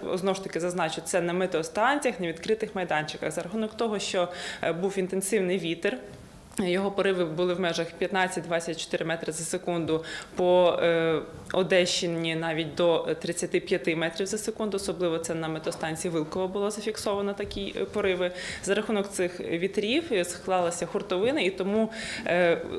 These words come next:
утворювалися снігові замети та перемети, тому що оці показники, те, що там двадцять сім на метеостанції, це на відкритій ділянці, а, звичайно, якщо десь там в закуточках або там під будинками, то набагато більше можуть бути.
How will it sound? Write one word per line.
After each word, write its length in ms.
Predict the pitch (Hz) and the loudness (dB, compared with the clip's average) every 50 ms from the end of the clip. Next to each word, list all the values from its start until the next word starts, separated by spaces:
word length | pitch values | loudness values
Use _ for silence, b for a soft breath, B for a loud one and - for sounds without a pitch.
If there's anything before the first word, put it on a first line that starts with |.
| 90 151 | 0 0
утворювалися 640 | 190 190 196 214 254 262 269 240 214 233 233 - 190 | 0 2 4 6 6 6 6 4 2 2 2 0 -2
снігові 460 | - - 185 196 196 175 190 - - | -2 -2 0 0 2 2 2 0 0
замети 460 | 151 160 170 202 233 247 247 - 220 | 0 0 2 2 2 2 2 2 2
та 160 | - - 185 | 2 2 2
перемети, 540 | - - 208 190 190 190 175 135 131 - - | 2 2 2 2 2 2 2 0 -2 -4 -4
тому 280 | - - 175 196 202 202 | -4 -2 -2 0 -2 -2
що 300 | 202 - - 180 165 - | -2 0 2 2 2 2
оці 300 | 175 170 - - 180 170 | 0 -2 -2 -2 -2 -2
показники, 520 | 170 - 165 - 175 170 180 175 - 185 | -2 -2 -2 -2 0 0 -2 -2 -2 -4
те, 140 | 180 - 156 | -4 -2 -4
що 120 | 156 - 156 | -6 -6 -6
там 140 | - 147 | -6 -4
двадцять 300 | 151 156 156 156 160 160 | -2 -2 -2 -2 -4 -4
сім 140 | - 202 170 | -2 -2 -2
на 100 | 160 156 | -2 -2
метеостанції, 640 | 151 160 160 185 196 196 - 269 294 349 330 - 214 | -4 -2 -2 -2 -2 0 2 2 2 2 2 0 -2
це 160 | 185 - 190 | -2 -2 -2
на 120 | 160 160 165 | -2 -2 -2
відкритій 440 | 165 - - - 185 165 156 170 | -4 -4 -2 -2 -2 -2 -2 -2
ділянці, 520 | 165 151 190 208 247 285 - - - - - | -4 -2 0 2 4 6 6 6 6 6 4
а, 80 | - 180 | 4 2
звичайно, 400 | 185 185 196 - 208 180 175 170 | 2 0 -2 0 0 0 0 -2
якщо 260 | 170 - - 165 156 | -4 -4 -4 -4 -2
десь 200 | 156 160 151 - | -2 -2 -4 -4
там 180 | - - - - - 143 | -6 -8 -8 -8 -8 -6
в 40 | 143 | -6
закуточках 680 | 156 156 - 180 - 277 339 381 370 - - 226 226 - | -4 -4 -2 0 2 4 4 4 2 0 -2 -4 -4 -4
або 180 | 160 151 - | -4 -4 -6
там 220 | - - 147 147 151 | -6 -4 -4 -6 -6
під 340 | - 160 - - 156 147 151 | -6 -8 -6 -6 -6 -6 -4
будинками, 560 | 196 190 240 269 320 339 - 254 220 202 196 196 B B B B B - | -4 -2 0 0 0 0 0 0 0 0 -2 -4 B B B B B 0
то 160 | 170 185 196 | 0 2 2
набагато 440 | 185 175 160 170 180 190 185 190 175 | 0 -2 -2 -2 -2 0 -2 -2 -4
більше 300 | 151 147 - - - 180 | -4 -4 -4 -6 -6 -6
можуть 340 | - - - - - - | -8 -8 -8 -8 -8 -8
бути. 220 | - - - - | -8 -8 -8 -8